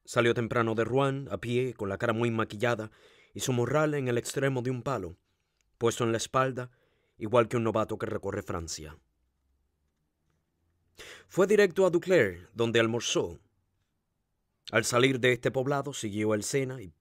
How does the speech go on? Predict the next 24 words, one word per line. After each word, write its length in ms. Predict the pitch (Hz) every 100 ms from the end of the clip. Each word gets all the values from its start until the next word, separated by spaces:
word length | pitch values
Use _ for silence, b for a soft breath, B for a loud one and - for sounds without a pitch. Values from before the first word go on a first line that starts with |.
| _
por 160 | 101 90
así 200 | - 110
decirlo, 480 | 95 113 95 101 _ b b b b b _ _ -
no 160 | 104 104
lo 100 | 98
dejó 260 | 95 104
más. 640 | 101 127 - - - _ _ _ _ _ _ _ _ _ B B
Su 160 | - 175
instinto, 800 | 165 - 240 247 233 214 202
reforzado 920 | 190 165 143 156 143 - - 220 175
además 300 | 127 131 151
por 180 | - 110
numerosas 460 | 113 113 123 - 117
conjeturas, 800 | 110 95 92 101 87 90 - - _ _ _ _ _ _ -
lo 120 | 113
devolvía 480 | 127 131 139 165 175
siempre 560 | - 175 185 185 175 151
a 60 |
las 100 | 135
sinuosas 380 | 135 131 147 139
riberas 400 | 135 123 135 123
del 120 | 120
hermoso 440 | 113 110 101 - 107
río. 340 | 95 76